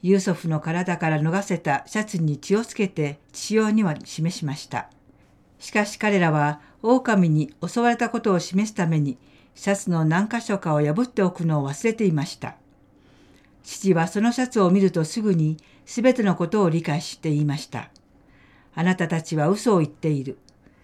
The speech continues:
あなたたちの心がそれを飾り立てている。」父は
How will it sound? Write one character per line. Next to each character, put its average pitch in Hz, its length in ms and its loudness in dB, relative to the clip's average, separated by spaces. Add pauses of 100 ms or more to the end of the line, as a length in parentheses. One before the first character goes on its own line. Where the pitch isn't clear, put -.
(220)
あ 165 100 -4
な 185 100 2
た 185 140 0
た 175 100 0
ち 160 140 -4
の 151 100 2
心 175 380 0
が 143 300 -2 (180)
そ - 180 -4
れ 165 120 4
を 147 180 2
飾 165 300 -2
り 233 60 -2
立 220 180 -4
て 208 100 -4
て 151 120 -8
い 120 140 -6
る。」 131 140 -16 (960)
父 - 320 -2
は 156 300 0